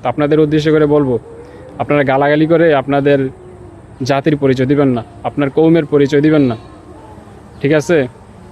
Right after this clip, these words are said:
আপনাদের সব অবৈধ হচ্ছে কথায়, দলিলে, দলিলে না পারলে গালাগালি করা, গালাগালি করে না পারলে লাঠি নিয়ে আসা,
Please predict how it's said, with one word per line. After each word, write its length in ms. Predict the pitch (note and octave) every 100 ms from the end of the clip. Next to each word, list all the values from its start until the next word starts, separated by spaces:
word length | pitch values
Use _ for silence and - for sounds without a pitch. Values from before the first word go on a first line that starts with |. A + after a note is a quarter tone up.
| - - -
আপনাদের 500 | - D3 D3+ E3 D3+
সব 220 | E3 E3
অবৈধ 320 | D#3+ D3+ D3
হচ্ছে 460 | D3+ D3 - D3+ C3 - - - - - - -
কথায়, 320 | D3 E3 D#3
দলিলে, 440 | D3 D#3 E3 E3 D#3+ - E3
দলিলে 480 | C#3+ C#3+ D#3+ D#3+ D#3+
না 120 | D#3
পারলে 380 | D#3 D#3 C#3+ B2
গালাগালি 400 | C3+ C#3 C#3+ D3
করা, 260 | D3 C3+ A2+
গালাগালি 480 | A#2 C#3 D#3+ E3+ E3
করে 200 | F3 E3
না 140 | D#3+
পারলে 400 | D#3+ D#3+ D#3+ C3+ - -
লাঠি 280 | D3 D3 D3+
নিয়ে 260 | C#3+ C#3 C3+
আসা, 360 | C#3 D3+ B2+